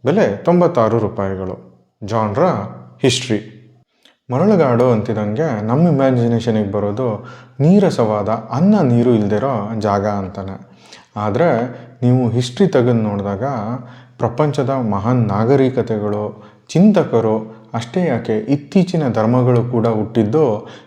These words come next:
ಈ ಮರಳುಗಾಡಿನ ಆಸುಪಾಸಿನಲ್ಲೇ ಅಂತ ಹೇಳ್ಬೋದು. ಅದಲ್ಲದೆ ಪ್ರಪಂಚದ ಆಗು ಹೋಗುಗಳ ಮೇಲೆ ಈ ಮರಳುಗಾಡಿನ ಎಫೆಕ್ಟು ತುಂಬ ಮಹತ್ವವಾದದ್ದು ಅಂತ ಕೂಡ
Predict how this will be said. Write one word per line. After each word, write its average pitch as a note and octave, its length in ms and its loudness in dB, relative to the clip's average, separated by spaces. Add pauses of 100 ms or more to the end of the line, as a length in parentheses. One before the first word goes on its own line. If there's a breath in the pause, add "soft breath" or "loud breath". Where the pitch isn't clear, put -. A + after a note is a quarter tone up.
(100)
ಈ B2+ 80 4
ಮರಳುಗಾಡಿನ B2 720 2 (300)
ಆಸುಪಾಸಿನಲ್ಲೇ A2 760 -4
ಅಂತ G2 180 -8
ಹೇಳ್ಬೋದು. F#2+ 800 -8 (440 loud breath)
ಅದಲ್ಲದೆ A2 720 0 (240 loud breath)
ಪ್ರಪಂಚದ E3+ 520 0 (180)
ಆಗು C3+ 300 2
ಹೋಗುಗಳ A#2 460 0
ಮೇಲೆ G#2 400 -4 (520 loud breath)
ಈ A#2+ 200 4
ಮರಳುಗಾಡಿನ B2+ 680 0 (220)
ಎಫೆಕ್ಟು A#2 680 -2
ತುಂಬ B2 220 2 (180)
ಮಹತ್ವವಾದದ್ದು A#2+ 960 0
ಅಂತ G2+ 160 -8
ಕೂಡ A2+ 240 -6